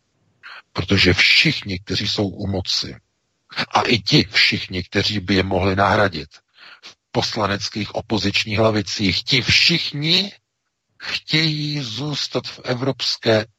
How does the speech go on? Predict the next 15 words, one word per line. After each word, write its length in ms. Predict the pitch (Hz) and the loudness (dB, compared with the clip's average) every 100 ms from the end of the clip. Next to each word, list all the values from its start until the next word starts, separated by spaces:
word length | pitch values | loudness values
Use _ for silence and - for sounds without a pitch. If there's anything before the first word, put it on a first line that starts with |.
| _ | _
unii 640 | 127 135 143 110 92 95 95 - _ _ _ _ _ _ _ - - | 2 4 4 4 4 4 0 -8 _ _ _ _ _ _ _ -4 0
a 180 | 123 - _ - | 0 -4 _ -12
nechat 360 | 98 107 120 110 | -8 -6 -8 -10
se 240 | - - 117 _ | -10 -8 -10 _
integrovat 680 | 95 95 - 82 73 - - _ - _ _ _ _ _ _ _ _ _ _ - | -10 -8 -10 -10 -10 -10 -14 _ -20 _ _ _ _ _ _ _ _ _ _ 0
do 160 | - | 0
onoho 460 | - 131 147 - 143 | 2 2 2 0 -4
federalizovaného 1300 | - - 127 139 127 127 117 120 120 120 120 117 120 | -8 -6 0 0 2 0 0 0 0 0 2 2 2
celku, 640 | - - 107 117 113 - 78 - - | 0 0 4 4 2 -6 -8 -8 -6
bez 280 | 95 95 95 | 0 0 0
národního 720 | 98 107 131 139 139 135 139 | 2 2 2 0 -6 -10 -8
ukotvení, 720 | 139 - - 123 123 120 117 120 - - | -10 -12 -14 -12 -10 -8 -8 -10 -12 -4
bez 220 | 92 85 | -2 0
národních 640 | 90 98 120 120 135 135 | 2 4 2 0 -6 -8
tradic, 580 | - 120 117 117 - | -2 -2 -2 -4 -6